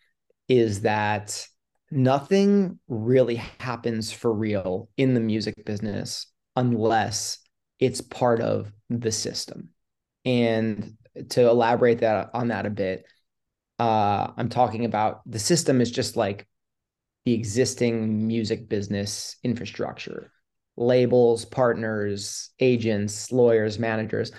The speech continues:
A lot of people that are successful in other businesses or that are new to the business come into music and they think they can be successful without, like,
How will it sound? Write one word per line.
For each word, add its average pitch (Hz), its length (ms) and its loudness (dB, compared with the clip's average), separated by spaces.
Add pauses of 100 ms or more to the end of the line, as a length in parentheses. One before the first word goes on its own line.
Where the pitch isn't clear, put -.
(240)
A 135 80 2
lot 127 300 6
of 139 140 0
people 113 600 0
that 110 140 -2
are 104 80 -4
successful 120 500 -4
in 117 60 -2
other 135 220 2
businesses 123 540 0
or 117 120 0
that 110 100 -4
are 110 80 -4
new 147 220 2
to 139 60 2
the 127 120 -2
business 113 420 -6 (300)
come 147 220 2
into 135 140 4
music 120 360 4
and 117 80 -2
they 113 80 -4
think 135 300 -2
they 131 140 2
can 117 200 -4
be 110 320 -6 (260)
successful 117 680 -2
without, 113 440 -2
like, 85 280 -6